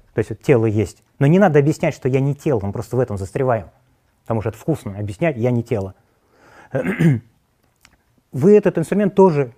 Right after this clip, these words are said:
переживаете, вы тоже уже прошли, скорее всего, этот инструмент. И вот есть перспективы тела, есть перспектива ощущения, восприятия комнаты, и есть возможность две эти перспективы одновременно научиться воспринимать. Мозг на это способен, но это всё тоже очень индивидуально.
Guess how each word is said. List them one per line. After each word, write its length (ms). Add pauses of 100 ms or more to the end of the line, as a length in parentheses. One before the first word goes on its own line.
переживаете, 600
вы 100
тоже 220
уже 140
прошли, 340
скорее 280
всего, 140
этот 220
инструмент. 500
И 20 (720)
вот 160
есть 180
перспективы 680 (200)
тела, 380 (400)
есть 180
перспектива 480
ощущения, 640
восприятия 480
комнаты, 380
и 120
есть 260
возможность 540
две 240
эти 120
перспективы 600 (300)
одновременно 760 (160)
научиться 400
воспринимать. 500 (400)
Мозг 280
на 100
это 140
способен, 500 (400)
но 100
это 220
всё 160
тоже 240
очень 280
индивидуально. 500